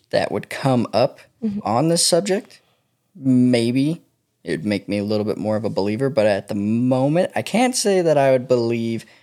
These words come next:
Speaker 1: that there's too much more to it than just a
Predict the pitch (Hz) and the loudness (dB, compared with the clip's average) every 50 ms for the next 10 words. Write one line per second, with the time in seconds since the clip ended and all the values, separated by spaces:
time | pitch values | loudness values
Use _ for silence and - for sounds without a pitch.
0 | _ _ - - 123 123 120 113 107 - - - - - - 160 160 156 151 147 | _ _ -6 -6 0 0 2 0 2 -2 -4 -6 -6 -2 0 0 2 2 2 2
1 | 143 147 147 151 147 - - - - _ _ _ _ _ _ _ _ _ _ _ | 2 2 2 2 0 -2 -6 -8 -8 _ _ _ _ _ _ _ _ _ _ _
2 | _ _ _ _ _ - 123 127 127 131 139 143 147 143 147 151 160 156 - 101 | _ _ _ _ _ -2 0 4 4 6 4 4 2 0 2 2 2 2 2 2
3 | 131 123 117 107 120 110 107 - - 110 104 101 | 0 0 2 2 2 0 0 2 2 2 2 2